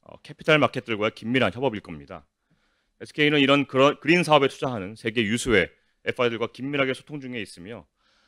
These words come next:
어, 다양한 형태, 형태의 논의를 통해 전략적 얼라이먼트들을 만들고 있습니다. 이를 통해서 저희가 공동 투자 기회와, 어, 포트폴리오 연계 방안들을 논의하고 있는데요. 어, 현재도 이미 지금 글로벌 파트너들과, 어, 다양한 협력 아이덴티티들을 만들고 있으면서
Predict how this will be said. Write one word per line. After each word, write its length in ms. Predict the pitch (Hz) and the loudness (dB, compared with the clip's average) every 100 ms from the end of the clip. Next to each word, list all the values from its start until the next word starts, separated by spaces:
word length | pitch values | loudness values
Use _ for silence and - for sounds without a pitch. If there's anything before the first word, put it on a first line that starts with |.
| _ | _
어, 80 | - | -18
다양한 340 | 107 131 160 | 0 4 6
형태, 220 | 151 139 143 | 4 2 -2
형태의 280 | 143 147 | -4 -2
논의를 260 | 117 113 113 | 0 0 0
통해 440 | - 160 107 104 - _ | -2 -4 -4 -6 -10 _
전략적 320 | 98 110 127 | -8 -8 -2
얼라이먼트들을 580 | 87 101 131 127 117 120 | -2 2 2 2 -4 -6
만들고 360 | 98 117 143 110 | -6 -4 -4 -4
있습니다. 500 | - 85 71 69 65 _ _ _ _ _ _ | -6 -14 -18 -20 -20 _ _ _ _ _ _
이를 160 | 127 | -8
통해서 280 | 127 127 123 | 0 0 2
저희가 340 | 117 110 123 - _ _ _ | 2 2 0 -2 _ _ _
공동 300 | 127 143 156 | 0 2 2
투자 220 | - 139 | 6 4
기회와, 560 | 110 117 107 80 113 - | 4 0 2 -2 -8 -12
어, 140 | - | -16
포트폴리오 400 | 78 139 - 139 | -16 -16 -6 0
연계 180 | 104 120 | 0 2
방안들을 320 | 135 131 117 | 0 0 -2
논의하고 380 | 113 107 131 113 | -8 -2 -2 -2
있는데요. 500 | 95 80 76 107 101 _ _ _ _ _ _ _ | -8 -14 -14 -14 -14 _ _ _ _ _ _ _
어, 220 | - 58 55 _ | -20 -20 -20 _
현재도 400 | _ 160 185 180 | _ 0 6 6
이미 260 | 151 139 147 | 6 6 4
지금 300 | 117 135 135 | 2 2 2
글로벌 300 | 123 127 135 | 2 2 2
파트너들과, 680 | 131 147 127 107 87 85 127 _ _ _ | 0 -8 -6 -6 -8 -12 -16 _ _ _
어, 60 | - | -14
다양한 280 | 101 123 127 | -4 -2 -2
협력 260 | 170 165 | 0 2
아이덴티티들을 460 | 104 117 123 123 120 | 4 2 0 -2 -6
만들고 320 | 98 104 123 | -6 -4 -8
있으면서 580 | 107 95 82 85 117 | -10 -12 -14 -12 -12